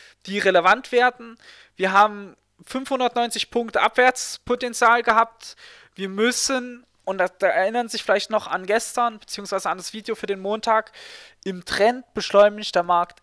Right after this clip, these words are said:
eher nach hinten raus. Das heißt, die Kerzen werden eher länger, bevor es dann zu einer Umkehr kommt. Sprich, wir sollten hier auch definitiv fünfhundert Punkte Bewegungsspielraum einplanen. Fünfhundert, sechshundert Punkte. So, und da sind wir schon in einem Bereich, wo wir sagen müssen, zwölftausenddreihundertzweiundsiebzig,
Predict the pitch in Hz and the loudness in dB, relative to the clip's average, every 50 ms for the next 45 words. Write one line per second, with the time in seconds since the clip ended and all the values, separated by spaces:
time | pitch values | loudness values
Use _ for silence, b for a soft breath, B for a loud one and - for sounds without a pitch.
0 | _ _ - 190 226 247 247 254 254 247 233 214 190 175 - 196 233 269 - - | _ _ -8 -4 -2 0 2 4 4 4 2 2 0 -4 -4 -4 -6 -6 -8 -12
1 | 277 247 240 233 240 247 226 - - 202 - - 196 190 185 190 - - - - | -8 -4 0 2 2 2 2 -2 -6 -10 -4 0 0 0 0 0 -4 -12 -10 -4
2 | - 185 170 - - - 180 175 175 170 - 160 - 156 160 160 143 143 165 185 | 0 0 0 -2 -4 -12 -6 -4 -4 -4 -4 -6 -8 -4 -2 -2 0 2 4 2
3 | 220 240 233 247 262 247 214 - _ _ _ _ _ _ _ _ _ _ _ _ | 4 4 4 2 2 2 -4 -10 _ _ _ _ _ _ _ _ _ _ _ _
4 | _ _ _ _ _ _ _ _ _ - 165 - - 175 180 185 185 180 - - | _ _ _ _ _ _ _ _ _ -16 -12 -6 -2 2 4 4 4 2 0 -8
5 | - _ _ - 156 151 156 151 165 165 165 - - - 165 - 170 165 165 147 | -12 _ _ -12 -4 0 2 2 2 0 -4 -14 -16 -16 -14 -12 -10 -8 -8 -8
6 | 208 208 202 - 202 160 147 - - 123 - _ _ _ B B B B B B | -8 -8 -6 -2 0 0 0 -2 -4 -12 -12 _ _ _ B B B B B B
7 | B B B B B B B B B B B B B B B - - - - - | B B B B B B B B B B B B B B B -14 -6 0 2 4
8 | 294 247 - - - - - - 190 165 220 247 262 262 262 247 226 247 262 247 | 4 2 2 -2 -6 -8 -8 -6 0 4 6 6 6 4 2 -2 0 4 6 8
9 | 226 226 226 - 262 269 - 254 240 240 233 - - 247 - - - 262 247 - | 8 6 4 0 -4 -6 -4 -6 -6 -8 -8 -8 -10 -10 -6 -4 -4 -4 -4 -4
10 | 262 247 247 226 - - 247 226 - - 196 226 202 240 240 214 226 214 - - | -4 -4 -4 -2 -2 -2 -2 -2 -4 -10 -10 -6 -6 -4 -4 -6 -6 -8 -10 -10
11 | - 214 214 208 - 185 180 175 - 214 277 302 311 240 - 240 233 220 202 180 | -8 -6 -4 0 2 2 2 4 4 4 4 4 4 2 2 6 8 10 10 10
12 | 151 135 123 98 131 - - 233 226 202 - 214 208 214 202 - 202 185 - - | 8 6 2 -6 -12 -6 -6 -6 -6 -4 -6 -2 0 0 0 0 0 -2 -4 -6
13 | 202 185 175 160 - 190 175 156 135 - 143 151 185 190 185 175 170 175 233 247 | -6 -6 -6 -6 -6 -6 -8 -8 -8 -12 -8 -8 -6 -4 -2 -2 0 0 0 -2
14 | 254 233 - 240 226 226 220 220 202 202 175 180 185 208 240 285 - - - 233 | -2 -2 -4 -4 -8 -8 -8 -2 0 4 6 8 6 6 6 2 -4 -6 -10 -10
15 | 220 226 202 202 202 208 - 220 220 214 - 202 - - 220 226 - - 233 226 | -10 -6 0 4 4 4 2 0 -10 -12 -10 -8 -6 -4 -4 -2 0 2 2 2
16 | 202 - 214 - - 190 202 202 196 196 - - - 170 175 196 220 226 226 240 | 2 0 -2 0 2 2 4 4 2 0 0 2 4 4 4 4 2 -4 -10 -12
17 | 240 _ - - - 233 - - | -14 _ -12 -12 -10 -10 -10 -12